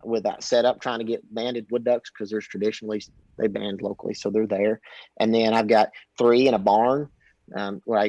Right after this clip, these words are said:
where deer bed in barns. I've gotten several really neat sets in barns. Um, anywhere I see a, a deer or anything unusual, uh, especially in the summertime,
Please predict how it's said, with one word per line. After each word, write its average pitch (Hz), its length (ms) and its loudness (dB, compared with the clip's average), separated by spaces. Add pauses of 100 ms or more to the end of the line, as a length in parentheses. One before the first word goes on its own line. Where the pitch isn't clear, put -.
(100)
where 113 160 -4
deer 120 240 0
bed 110 240 2
in 107 120 -4
barns. 107 520 -4 (320)
I've 110 100 -4
gotten 101 240 0
several 123 400 2
really 117 240 0
neat 113 220 -6
sets - 400 0
in 110 120 -6
barns. 113 520 -4 (240)
Um, 101 220 -2 (600)
anywhere 147 300 2
I 131 100 4
see 135 280 0
a, 113 180 -2
a 110 80 -4
deer 127 280 2
or 113 60 2
anything 117 380 -6
unusual, 131 840 -2 (380)
uh, 101 60 -10
especially 117 380 -4
in 110 40 -4
the 107 60 -6
summertime, 120 540 -6